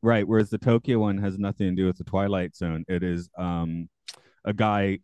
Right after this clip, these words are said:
who, uh, something Hightower or something, and he's, he's gone around the world with his manservant, you know, pillaging, uh, sacred items from, uh, indigenous people.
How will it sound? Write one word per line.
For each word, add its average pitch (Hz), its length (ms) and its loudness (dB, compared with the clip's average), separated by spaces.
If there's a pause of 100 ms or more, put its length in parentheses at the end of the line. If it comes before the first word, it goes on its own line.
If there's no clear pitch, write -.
who, 92 360 4 (220)
uh, 82 320 -6 (460)
something 104 320 -4
Hightower 95 520 0
or 101 60 2
something, 107 360 -2
and 95 160 0
he's, 92 300 -2 (1000)
he's 117 240 4
gone 117 280 6
around 110 300 6
the 104 60 4
world 101 260 6
with 98 140 0
his 92 160 -4
manservant, 95 920 0
you 95 100 0
know, 92 100 2
pillaging, 98 680 2
uh, 87 200 -2
sacred 95 520 0 (260)
items 92 480 0
from, 82 400 -2 (440)
uh, 85 280 -2 (240)
indigenous 95 480 0
people. 117 560 2